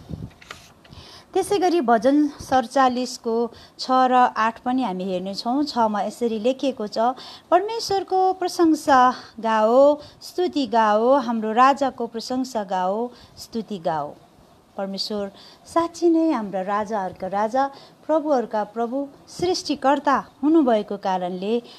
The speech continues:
हामीलाई स्तुति गाउने अनि राजाको प्रशंसा गर्ने अनि हामी, उम्, स्तुति र,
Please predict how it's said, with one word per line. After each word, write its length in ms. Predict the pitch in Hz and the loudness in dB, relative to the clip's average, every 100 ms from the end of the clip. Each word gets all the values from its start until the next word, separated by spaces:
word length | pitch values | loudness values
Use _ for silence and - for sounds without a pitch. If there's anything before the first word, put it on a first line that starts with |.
| - - | -16 -10
हामीलाई 360 | 190 190 233 | -6 -4 -4
स्तुति 420 | - - 277 269 | -6 -4 -2 -2
गाउने 540 | 220 247 247 254 269 277 - - - | 2 4 4 2 -2 -4 -10 -20 -10
अनि 120 | 208 | -4
राजाको 440 | 208 202 196 180 190 | -2 0 -2 -6 -6
प्रशंसा 600 | 233 247 277 262 294 269 | -6 -2 0 0 0 2
गर्ने 420 | 269 262 277 294 - _ _ | 2 2 2 -2 -6 _ _
अनि 140 | 208 208 | -8 -6
हामी, 180 | 175 185 | -6 -8
उम्, 340 | - 185 190 165 - | -12 -14 -12 -14 -10
स्तुति 640 | 208 202 - 302 311 302 277 | -10 -10 -6 -4 0 2 4
र, 100 | 233 | 2